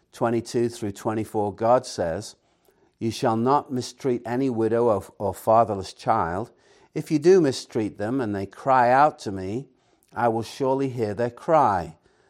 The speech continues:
and my wrath will burn, and I will kill you with the sword, and your wives shall become widows, and your children fatherless." Then later on, when the children of Israel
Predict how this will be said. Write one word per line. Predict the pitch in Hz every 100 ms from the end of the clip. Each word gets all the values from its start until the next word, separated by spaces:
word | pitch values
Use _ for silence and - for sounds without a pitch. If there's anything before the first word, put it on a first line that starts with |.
| _
and | 104 120
my | 117
wrath | 120 135 147 156 -
will | 120 110 104 98
burn, | - 92 113 95 101 117
and | 120 107
I | 107
will | 104 104 - _ _
kill | - 160 160 127
you | 113
with | 110 85
the | 98
sword, | - 101 95 113
and | 120 104
your | 104 98
wives | 110 131 104 101 120 - _ _ _
shall | - 117
become | 107 113 123 113
widows, | 120 139 95 101 123 117
and | 104 107
your | 110
children | - 156 135 101 101 117
fatherless." | - 135 131 110 87 - - - _ _ _ _
Then | - 95 101 104 _ _
later | - 95 104 92
on, | 87 110
when | 101 92
the |
children | 90 123 104 104
of | 98
Israel | 98 101 92 101